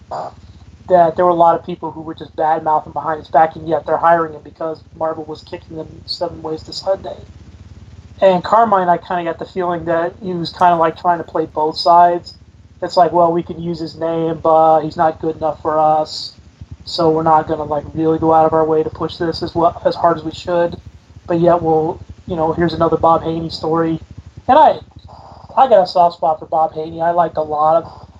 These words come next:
things that he wrote, but he was very hit and miss, and more often miss than hit. But, um,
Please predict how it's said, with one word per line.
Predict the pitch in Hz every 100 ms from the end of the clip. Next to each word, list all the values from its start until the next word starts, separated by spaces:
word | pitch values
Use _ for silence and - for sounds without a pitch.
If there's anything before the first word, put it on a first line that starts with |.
| - _
things | 180 175
that | 185 175
he | 180
wrote, | 165 170 170 170 -
but | 170 160 156 - - - - -
he | 226 220
was | 202 160
very | 185 196 180 160
hit | 156 175 175
and | 156
miss, | 160 156 156 175
and | 165
more | 165 170
often | 160 160 170 151
miss | 160 165
than | - 156
hit. | - 165 147 - - - - - - - -
But, | 170 160 180
um, | 170 156 147 143